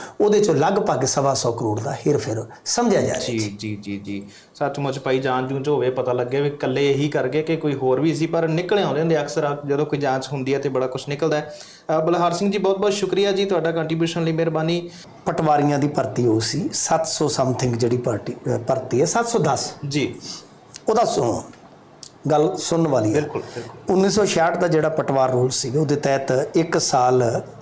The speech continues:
Speaker 1: ਕਹਿ ਲਓ ਕਿ ਪਟਵਾਰ ਸਕੂਲ ਟ੍ਰੇਨਿੰਗ ਤੇ ਛੇ ਮਹੀਨੇ ਫੀਲਡ ਟ੍ਰੇਨਿੰਗ, ਇਹ ਟ੍ਰੇਨਿੰਗ ਸਰਵਿਸ ਦਾ ਹਿੱਸਾ ਨਹੀਂ। ਠੀਕ ਹੈ ਜੀ?
Speaker 2: ਜੀ।
Speaker 1: ਅਤੇ ਇਸ ਤੋਂ ਬਾਅਦ ਪਟਵਾਰ ਪੇਪਰ ਲੈ ਕੇ ਪਟਵਾਰੀ ਨੂੰ ਪੱਕੇ ਤੌਰ ਤੇ ਨਿਯੁਕਤ ਕੀਤਾ ਜਾਂਦਾ ਹੈ।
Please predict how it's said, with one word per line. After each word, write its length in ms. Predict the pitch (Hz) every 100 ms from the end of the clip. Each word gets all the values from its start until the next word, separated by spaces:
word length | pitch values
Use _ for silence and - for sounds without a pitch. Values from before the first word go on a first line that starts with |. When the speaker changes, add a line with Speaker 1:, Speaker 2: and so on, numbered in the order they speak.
| - - -
Speaker 1:
ਕਹਿ 120 | 131
ਲਓ 100 | 127
ਕਿ 140 | -
ਪਟਵਾਰ 420 | 120 127 135 135
ਸਕੂਲ 300 | 131 - 131
ਟ੍ਰੇਨਿੰਗ 380 | 127 123 123 131
ਤੇ 160 | 156 202
ਛੇ 300 | - 175 185
ਮਹੀਨੇ 260 | 202 160
ਫੀਲਡ 260 | 147 151 151
ਟ੍ਰੇਨਿੰਗ, 380 | 151 131 127 127 - - - - - - - - -
ਇਹ 280 | 254 208 -
ਟ੍ਰੇਨਿੰਗ 380 | 196 196 226
ਸਰਵਿਸ 440 | 202 - 151 143 -
ਦਾ 240 | 147 180 -
ਹਿੱਸਾ 300 | 131 117 131
ਨਹੀਂ। 220 | 110 95 104 - - - - -
ਠੀਕ 160 | 190
ਹੈ 60 | 320
ਜੀ? 220 | 320 - - - - - - - 131
Speaker 2:
ਜੀ। 220 | 127 110 - - - 294
Speaker 1:
ਅਤੇ 180 | 311
ਇਸ 300 | 233 - 208
ਤੋਂ 160 | 202 254
ਬਾਅਦ 600 | 165 175 220 208 220 - - - - -
ਪਟਵਾਰ 440 | 202 185 165 190
ਪੇਪਰ 360 | - 190 185 175
ਲੈ 140 | 147
ਕੇ 140 | 131 165
ਪਟਵਾਰੀ 520 | 170 - 139 131 139
ਨੂੰ 140 | 151
ਪੱਕੇ 300 | 156 - 127
ਤੌਰ 220 | 123 123
ਤੇ 160 | 123 196
ਨਿਯੁਕਤ 400 | 202 135 190 -
ਕੀਤਾ 320 | - 110 104
ਜਾਂਦਾ 320 | 87 82 -
ਹੈ। 240 | - -